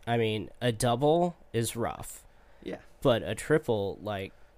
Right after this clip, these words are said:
Speaker 2: That one's too much.
Speaker 1: I'm, I'm shot. Like,
Speaker 2: Yeah.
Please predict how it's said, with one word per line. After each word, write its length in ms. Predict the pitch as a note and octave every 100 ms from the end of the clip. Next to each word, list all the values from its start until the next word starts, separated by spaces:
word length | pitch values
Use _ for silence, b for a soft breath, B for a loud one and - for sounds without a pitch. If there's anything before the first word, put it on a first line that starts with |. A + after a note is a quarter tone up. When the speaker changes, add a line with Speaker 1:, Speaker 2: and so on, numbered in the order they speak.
| -
Speaker 2:
That 160 | G#2+
one's 320 | G#2 G2+ - -
too 180 | -
much. 280 | E2 D#2 -
Speaker 1:
I'm, 300 | G#2 A#2 A2+ E2+
I'm 140 | G#2+
shot. 480 | - - A#2 E2+ E2+ - -
Like, 240 | A2+ G2
Speaker 2:
Yeah. 100 | D#2+